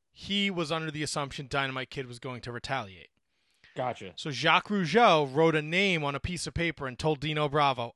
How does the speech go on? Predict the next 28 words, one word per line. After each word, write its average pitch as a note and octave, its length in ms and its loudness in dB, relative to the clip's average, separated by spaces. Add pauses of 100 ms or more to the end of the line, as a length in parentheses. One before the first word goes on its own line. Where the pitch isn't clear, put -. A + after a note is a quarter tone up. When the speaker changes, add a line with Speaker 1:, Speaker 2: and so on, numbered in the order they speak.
Speaker 1:
"I E3 260 6
have G3 260 2
to F#3+ 80 -6
call G#3 280 6
this D3+ 180 -2
guy B2+ 340 -2
every E3+ 320 -2
night D#3+ 320 0
so C3+ 120 -8
he G3 240 -6
knows G3 380 6
I'm F3+ 220 6
okay. D#3+ 540 2 (580)
And D3+ 120 -8
if D3 140 -2
he A#3 240 4
doesn't G3+ 360 6
hear C4 280 6
from E3 240 0
me, C3+ 320 -2 (220)
he's G#3+ 280 2
gonna F#3 240 0
kill G#3+ 340 8
Dynamite E3 500 2
Kid E3 180 0
and C#3 80 -8
his A#2+ 160 -6
family." G#2+ 480 -6